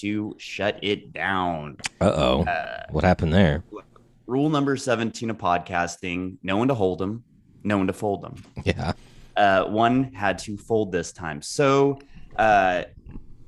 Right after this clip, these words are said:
Speaker 1: as you can, as you know from, like, past stuff that I've talked about, I usually like to do, like, a podcast based on people who are, like, going through something that's, like, interesting, you know, um, kinda like This American Life,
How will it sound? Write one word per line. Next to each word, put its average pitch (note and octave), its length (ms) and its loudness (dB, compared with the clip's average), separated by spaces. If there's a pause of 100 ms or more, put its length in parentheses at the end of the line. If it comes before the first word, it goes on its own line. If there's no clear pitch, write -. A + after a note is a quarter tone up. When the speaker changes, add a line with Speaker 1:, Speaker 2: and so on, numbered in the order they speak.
(360)
Speaker 1:
as B2+ 200 2
you C#3+ 80 -2
can, A2 440 0
as C3 180 4
you C3 80 4
know A2 220 4
from, G#2 180 -2
like, F#2+ 220 2
past F#2+ 320 0
stuff F#2 240 -2
that F#2 80 2
I've F2 120 0
talked E2 280 -4
about, F2 180 0
I F2 40 -2
usually F2+ 360 -6
like F2 220 -4
to F2 80 -20
do, F2 180 -6
like, E2 240 -6
a E2 260 -4
podcast F#2+ 540 -2
based F2+ 300 -4
on E2+ 240 -2 (400)
people E3 600 2
who C#3 140 0
are, G#2 160 4
like, F#2 180 0
going G#2 300 2
through G2+ 200 -4
something G2 420 -2
that's, F2 180 -6
like, D2+ 160 -12
interesting, D#2 840 -10 (360)
you A2 120 -2
know, D#2 360 -4
um, D2+ 560 -6
kinda A2+ 160 0
like F2+ 280 0 (360)
This G#2 180 -6
American E2 380 -2
Life, C#2+ 280 -10